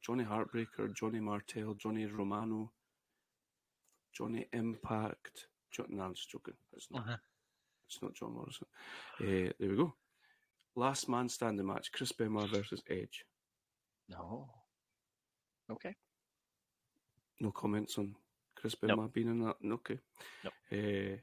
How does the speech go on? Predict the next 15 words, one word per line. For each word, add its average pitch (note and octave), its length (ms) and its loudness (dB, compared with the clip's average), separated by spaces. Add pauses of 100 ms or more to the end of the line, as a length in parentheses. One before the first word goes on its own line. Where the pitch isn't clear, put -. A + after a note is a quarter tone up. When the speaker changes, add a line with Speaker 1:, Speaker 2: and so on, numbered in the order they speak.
(120)
Speaker 1:
a A2 60 0
singles F3 540 6
match, G2 540 4
which - 260 0
is G2 200 0
likely - 380 0
to G2+ 140 6
rival G2+ 520 2 (460)
Michaels G#2+ 400 -2
versus G#2+ 320 0
Angle. A2 400 -2 (520)
Kane, D#3+ 380 2 (280)
accompanied G#2 440 0
by G2+ 140 6
Lita C3 380 2